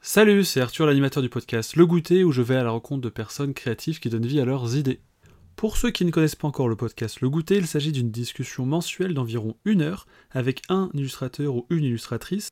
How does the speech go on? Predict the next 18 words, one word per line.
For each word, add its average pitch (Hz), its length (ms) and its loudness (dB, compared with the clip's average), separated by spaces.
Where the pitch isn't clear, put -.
C'est - 180 4
l'occasion 202 460 6
de 151 80 4
laisser 135 260 4
le 143 140 4
temps 151 240 0
à 113 80 2
l'invité 156 400 0
de 131 80 2
développer 113 400 0
son 113 160 -10
parcours, 175 560 -2
son 123 200 -4
univers, 165 520 0
sa 120 140 -4
technique, 175 520 -4
ses - 140 -6
projets, 165 500 -2